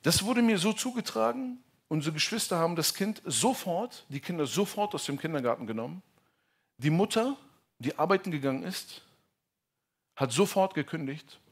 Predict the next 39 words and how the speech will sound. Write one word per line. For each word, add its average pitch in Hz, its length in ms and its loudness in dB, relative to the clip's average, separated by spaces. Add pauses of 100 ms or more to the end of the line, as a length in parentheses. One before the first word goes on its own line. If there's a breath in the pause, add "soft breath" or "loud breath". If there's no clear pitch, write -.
und 123 80 -6
hat 120 100 -2
sofort 151 460 -2
gesagt, 123 480 -2 (220)
„Das - 500 0
machen 120 240 -2
wir 107 80 -6
nicht 101 160 -10
mit.“ 92 240 -16 (1160)
Ich 151 140 0
woll-, 277 320 6
wollte 226 240 2
das 208 140 2
einfach, 226 320 -2 (160)
einfach 190 260 4
ein 170 120 2
bisschen 175 200 -2
erzählen, 180 560 2
damit 156 300 -2
wir 139 160 0
wissen, 110 420 -2 (720)
erstens, 202 440 2
in 143 120 0
was 190 140 6
für 170 120 0
einer 131 200 -2
Welt 214 240 2
wir 175 80 2
leben 135 260 -2
und 127 80 -2
damit 190 260 4
wir 175 140 2
wissen, 214 420 0 (220 loud breath)
wo 233 260 4
geben 220 320 2
wir 180 80 0
unsere 151 300 -4
Kinder 190 300 0
hin? 175 220 0